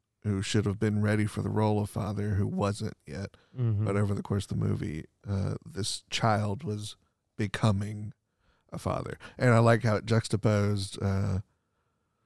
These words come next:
Speaker 1: the, the male role would be like,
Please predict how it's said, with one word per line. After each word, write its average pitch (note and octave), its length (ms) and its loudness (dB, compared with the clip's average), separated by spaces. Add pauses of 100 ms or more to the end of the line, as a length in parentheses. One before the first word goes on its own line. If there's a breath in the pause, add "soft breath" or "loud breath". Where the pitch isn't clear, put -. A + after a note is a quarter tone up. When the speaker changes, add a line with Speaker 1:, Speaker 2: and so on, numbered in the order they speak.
(240)
Speaker 1:
the, A#2+ 420 4
the C3 300 6
male C3 460 10
role A#2+ 400 10
would G#2+ 120 6
be G#2+ 180 4
like, G2+ 460 2